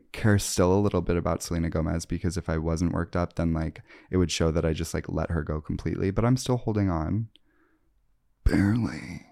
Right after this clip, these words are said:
but I am. But the Madonna, I do want to read a little, uh, bit from the,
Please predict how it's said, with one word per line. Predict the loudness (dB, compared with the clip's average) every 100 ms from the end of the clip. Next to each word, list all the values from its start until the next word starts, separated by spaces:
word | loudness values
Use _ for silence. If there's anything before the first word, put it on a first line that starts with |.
| _ _ _ _
but | 4
I | 6
am. | 4 2 -4 -6 -12 _ _ -20 -20 -20 -20 -20 _ _ _ _ _ _ _ _ -8 8 10
But | 10 8
the | 8
Madonna, | 8 6 4 4 4 4 2
I | 0 2
do | 4
want | 6 4 2
to | 0 2 4 0 -4 _ -4
read | 0 2 0
a | -2
little, | -2 0 2 2 -2 -6 _ _
uh, | -2 0 -2 -8 2
bit | 4 4
from | 4 6
the, | 6 2 0